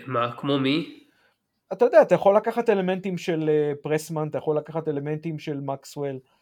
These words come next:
Speaker 2: אה, למרות שהסיבות שלהם הם, אה, אולי טיפה שונות. אנחנו לא יודעים מה הניסיון של, אה, של קרטרייט, אתה יודע. אנחנו יודעים לדוגמה שמקסוול היה, אתה יודע, סבל אבדות כל כך קשות במלחמות עם הקרדסים וראה זוועות שהם ביצעו,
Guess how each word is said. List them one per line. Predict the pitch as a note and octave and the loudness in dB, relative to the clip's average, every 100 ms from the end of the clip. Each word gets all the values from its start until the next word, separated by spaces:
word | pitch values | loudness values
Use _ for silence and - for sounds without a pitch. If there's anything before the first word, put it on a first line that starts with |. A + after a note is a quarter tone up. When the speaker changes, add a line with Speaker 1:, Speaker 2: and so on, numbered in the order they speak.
| _ _ _ | _ _ _
Speaker 2:
אה, | A#2+ A#2+ A#2 A#2 A#2 | -12 -8 -8 -8 -8
למרות | B2 C#3+ D#3 | -6 -4 -4
שהסיבות | E3+ - D3 D#3 | -6 -6 -2 -2
שלהם | D#3+ D#3 C#3 C#3 | 0 -2 -2 -4
הם, | C3 B2+ | -8 -8
אה, | B2 | -8
אולי | B2 C3 | -6 -6
טיפה | C3 C3 C3+ | -8 -10 -10
שונות. | - B2+ D#3+ F3 - | -10 -8 -10 -10 -4
אנחנו | D3+ F3 | 2 8
לא | G3 | 8
יודעים | G3+ G#3 | 6 2
מה | F#3 | 2
הניסיון | D#3 D#3 - D3 D3+ D3 | 2 0 -2 0 0 -2
של, | - C#3+ C3 | -4 -4 -2
אה, | B2 A#2+ A2+ _ _ _ | -4 -4 -6 _ _ _
של | - | -18
קרטרייט, | C3+ D3+ C#3 C3+ B2 | 0 0 0 -4 -8
אתה | - | -8
יודע. | C3 A#2 - _ - | -2 -2 -4 _ -12
אנחנו | C3+ D3+ | -8 -6
יודעים | E3 | -2
לדוגמה | A3+ E3 D3+ D3+ | 0 0 0 -2
שמקסוול | - D3 E3+ - E3 D#3 | -2 -2 -2 -2 0 2
היה, | C3+ C#3+ D3+ C#3+ C3+ B2 A#2+ _ _ | 4 6 6 6 4 4 0 _ _
אתה | - | -4
יודע, | C#3 | -4
סבל | B2 C3+ D3 D#3 | -2 2 4 4
אבדות | C3 D3+ D#3 | 4 -4 -6
כל | - | -6
כך | E3 | -8
קשות | - - E3+ | -10 -8 -6
במלחמות | C#3+ D3+ C3+ D3+ D#3+ | -6 -8 -6 -6 -6
עם | C#3+ | -8
הקרדסים | - B2+ D3+ D3+ B2+ | -8 -6 -6 -8 -8
וראה | A#2+ C3 C#3+ - _ - | -6 -4 -6 -8 _ -14
זוועות | D3 C#3+ E3 | -4 0 0
שהם | E3+ F3+ | 0 -4
ביצעו, | E3 E3+ A#3 G3 | -4 -6 -6 -6